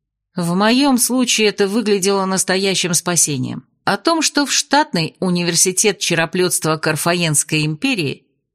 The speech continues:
а попросту штучки, для начала ещё нужно поступить, я старалась не думать. Потому что если провалюсь, то страшно представить, какая участь меня ждёт. Домой не вернусь, это точно.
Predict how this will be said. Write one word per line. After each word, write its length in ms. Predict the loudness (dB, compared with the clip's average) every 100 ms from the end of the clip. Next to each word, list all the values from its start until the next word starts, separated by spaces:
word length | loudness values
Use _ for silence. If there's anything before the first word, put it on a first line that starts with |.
| _ _ -2
а 240 | 0 0
попросту 680 | 0 0 2 0 -2 0 -2
штучки, 760 | -2 -4 -2 0 -2 -4 -10 -14 _ _ _ _ -4
для 300 | 0 2 2
начала 360 | 0 0 0
ещё 280 | 0 -2 -2
нужно 320 | -2 -2 -4
поступить, 720 | -2 -4 -4 -4 -2 -2 0 -2
я 240 | 0 0
старалась 520 | 0 0 0 0 -2
не 120 | -2 -2
думать. 440 | -2 -2 -4 -6 _ _ _ _ -8
Потому 440 | -2 0 2 2
что 260 | 2 0 0
если 440 | 0 0 2 0
провалюсь, 840 | 0 -2 0 0 0 0 0 0 -2
то 220 | -4 -4
страшно 640 | -4 -2 -2 0 -2 -2
представить, 680 | -2 -2 0 0 0 0 0
какая 460 | -4 -2 0 0 -2
участь 420 | -4 -2 -4 -2
меня 300 | -2 0 -2
ждёт. 480 | -2 -4 -6 -6 -14 _ _ _ _ _ _ _ -6
Домой 440 | 0 0 2 2
не 120 | 2 0
вернусь, 500 | 0 0 0 -2 -2
это 300 | -4 -4 -6
точно. 580 | -4 -4 -2 -2 -4